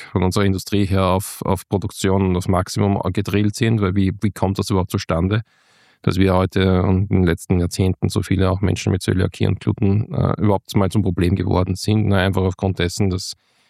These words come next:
äh, die Weizenindustrie, sag ich jetzt einmal, natürlich auf, äh, Weizenarten sind, gezüchtet hat, die maximalen Ertrag bringen.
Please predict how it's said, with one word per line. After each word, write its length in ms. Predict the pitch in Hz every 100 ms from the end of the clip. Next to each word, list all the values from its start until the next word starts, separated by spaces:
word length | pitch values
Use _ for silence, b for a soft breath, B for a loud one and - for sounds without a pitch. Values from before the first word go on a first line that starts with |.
| _ -
äh, 240 | - 92 92
die 120 | 90
Weizenindustrie, 1200 | 87 90 - 98 - 101 98 - 95 104 113 117
sag 180 | - 98
ich 80 |
jetzt 160 | 98 -
einmal, 200 | 104 101
natürlich 440 | 101 98 98 101
auf, 320 | 87 92 - -
äh, 140 | 95
Weizenarten 1160 | 87 82 - 95 92 - 87 90 113 107 107 104
sind, 320 | 98 104 107
gezüchtet 500 | 101 117 104 113 -
hat, 280 | 98 - -
die 100 | 101
maximalen 800 | 101 82 - 107 92 82 95 92
Ertrag 420 | - 82 92 -
bringen. 600 | 110 117 117 120 113